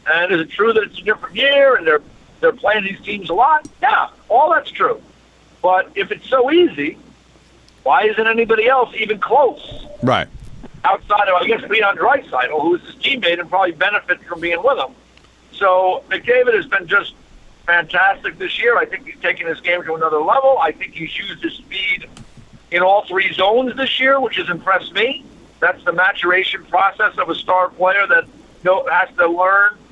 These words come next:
Speaker 1: what it takes to, uh, help lead a team to a championship down the road.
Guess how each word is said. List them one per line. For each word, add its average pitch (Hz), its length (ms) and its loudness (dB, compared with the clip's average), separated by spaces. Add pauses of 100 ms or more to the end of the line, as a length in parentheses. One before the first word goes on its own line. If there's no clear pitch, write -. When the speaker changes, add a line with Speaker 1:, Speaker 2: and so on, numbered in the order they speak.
(460)
Speaker 1:
what 180 200 0
it - 160 -6
takes 196 500 -4 (200)
to, 175 360 0
uh, 170 140 4
help 185 240 0
lead 190 240 -4
a 190 60 -2
team 208 500 -6 (320)
to 175 540 -6
a 202 60 -10
championship 190 680 -6
down 180 180 -2
the 180 80 -4
road. 220 340 0